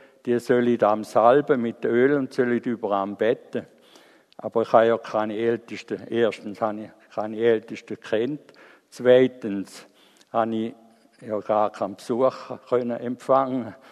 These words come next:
weil ich immer in Ohnmacht gefallen bin. Und dann habe ich gedacht, ja, eigentlich kann ich ja selber beten. Und eigentlich hat's ja da im Nachttischli eine Bibel.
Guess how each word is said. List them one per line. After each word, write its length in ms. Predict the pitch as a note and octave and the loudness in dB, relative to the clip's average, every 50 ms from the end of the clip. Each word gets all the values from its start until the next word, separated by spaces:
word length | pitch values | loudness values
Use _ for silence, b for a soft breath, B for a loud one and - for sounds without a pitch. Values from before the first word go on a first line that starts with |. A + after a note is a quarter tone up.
| B B B B B B | B B B B B B
weil 240 | A#2+ A#2 A#2+ A#2 A#2 | -8 -6 -4 -2 -4
ich 120 | A2 - | -2 -2
immer 300 | - B2 B2 B2 A#2 A2+ | -2 -2 -2 -2 -2 -2
in 100 | A#2 A#2 | 0 0
Ohnmacht 480 | A#2 A#2+ B2 B2+ A#2 A#2 A2+ A#2 A#2 - | 0 0 0 0 0 0 0 0 0 -2
gefallen 460 | - - B2+ A#2+ A#2 A#2 A2 A#2+ A#2 | -2 0 4 4 4 4 4 2 0
bin. 180 | A2 A#2 G#2 F#2 b b b b b b b b b b b b b | -2 -4 -8 -10 b b b b b b b b b b b b b
Und 140 | - - - | -20 -10 -6
dann 180 | - A2+ A#2 A2+ | -4 -4 -2 0
habe 220 | A2+ A#2 A#2 A2+ | 0 0 0 0
ich 120 | A2+ A2+ G#2 G2 - b b b b b b b _ _ _ | -2 -6 -8 -12 -16 b b b b b b b _ _ _
gedacht, 420 | - A#2 A2+ A#2 A2 G2+ - - | -2 -2 -2 -2 -4 -8 -6 -2
ja, 140 | A#2+ A2+ A2 | 0 0 2
eigentlich 720 | G#2 - A#2 B2+ B2 A#2+ A2 G#2+ G2 - - A2 G2+ - | 2 4 4 4 4 2 0 -4 -6 -8 -8 -10 -6 -6
kann 240 | - G#2 G#2+ G#2+ G2+ | -4 -4 -4 -6 -6
ich 60 | G2+ | -6
ja 120 | G2 G2+ | -8 -8
selber 420 | F#2+ - A2+ G#2+ A2 A#2+ A#2 A#2+ A2 | -4 -2 -2 -2 -2 -2 -4 -6 -6
beten. 440 | - - A#2 A2+ A2 - - - | -4 -2 -2 -2 -4 -6 -10 -14
Und 240 | G2 F#2+ A2 A2 - | -14 -12 -10 -6 -2
eigentlich 520 | A2+ A2+ C3 B2+ A2+ A#2+ - - A2+ A2 G#2 | 0 0 2 0 0 -4 -8 -6 -6 -2 -2
hat's 280 | A#2+ A2 G#2 - - | -2 -2 -2 -4 -6
ja 100 | A2+ G#2 | -6 -6
da 300 | - - A2 G#2+ G#2 G#2 | -4 -4 -2 -2 -2 -2
im 140 | G#2+ A2+ A2 | -4 -6 -8
Nachttischli 840 | - A2 A2+ A2+ A2+ - - - B2 A#2+ A2+ G#2+ - - A#2 G#2+ G#2+ B B B B B B B B | -6 -2 -2 -2 -2 -4 -8 -8 -8 -8 -8 -8 -10 -10 -8 -8 -8 B B B B B B B B
eine 100 | A2+ G#2+ | -8 -6
Bibel. 400 | - - B2+ C#3 D#3 - D3 | -2 -2 -2 -2 0 0 2